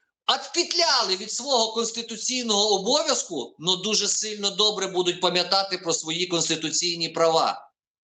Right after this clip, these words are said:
А я вважаю, що вони мають бути обмежені в своїх конституційних правах. Розумієте? Бо інакше не буде цього відчуття справедливості.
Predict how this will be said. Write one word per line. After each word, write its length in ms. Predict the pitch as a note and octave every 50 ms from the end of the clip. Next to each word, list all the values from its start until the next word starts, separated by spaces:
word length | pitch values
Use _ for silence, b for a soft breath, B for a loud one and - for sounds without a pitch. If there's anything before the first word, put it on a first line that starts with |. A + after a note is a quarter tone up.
| _ _ _ _ _ _ _ _ _
А 100 | - B2
я 220 | C#3 E3 A3 C4 D4
вважаю, 420 | D4 D#4 D4 C#4 C#4 C#4+ C4+ B3
що 140 | - - F#3+
вони 220 | F3 F#3+ G3+ A3+
мають 280 | A#3 B3 B3+ B3+ A#3 G#3
бути 240 | A#3+ C4 C4 C#4 C#4+
обмежені 720 | D4+ D4 A#3 A#3 B3 C4 C#4 D4 D4+ - - B3 A#3+ A#3+
в 40 | A3
своїх 320 | - - G3+ G#3 G3+ F#3 -
конституційних 760 | F#3+ F#3+ F3+ - E3+ - E3 D3 - - D3 C3 A#2 A2+ - -
правах. 360 | - G#2 G2 - - - _ _ _ _ _ _ _ _ _ _ _ _ _ _
Розумієте? 560 | - E3 F#3 F3+ A#3 C4+ D#4+ D#4 - D3+ B B B B B -
Бо 220 | A#2 F#3 A#3 B3+
інакше 600 | C4+ C4+ C4 B3+ C4 C#4 D#4 E4 E4 - - D4
не 140 | D4 C#4 C4
буде 300 | G#3 G#3 B3+ D#4 - D4+
цього 320 | - - C#4 C#4+ C4 C4 B3
відчуття 540 | A3+ B3 A#3+ - B3+ A#3 - - C#4 C#4
справедливості. 1160 | - - - - A#3+ B3 A#3+ A#3 A#3 A3 A#3 C#4 D#4 C#4+ A3 E3+ C3+ - - - F#2+ E2 - _